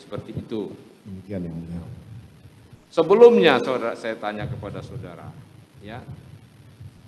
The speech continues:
Speaker 1: peristiwa ti-, tanggal tiga belas yang mengungkap ke,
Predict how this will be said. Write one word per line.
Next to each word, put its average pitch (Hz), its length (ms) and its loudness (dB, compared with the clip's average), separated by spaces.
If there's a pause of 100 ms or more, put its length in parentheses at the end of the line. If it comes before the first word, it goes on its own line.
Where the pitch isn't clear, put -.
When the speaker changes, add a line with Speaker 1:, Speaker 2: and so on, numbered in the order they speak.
(280)
Speaker 1:
peristiwa 208 560 4
ti-, 170 260 -6
tanggal 165 360 6
tiga 165 260 4
belas 185 340 4
yang 147 540 2
mengungkap 139 580 -2 (380)
ke, 117 160 -10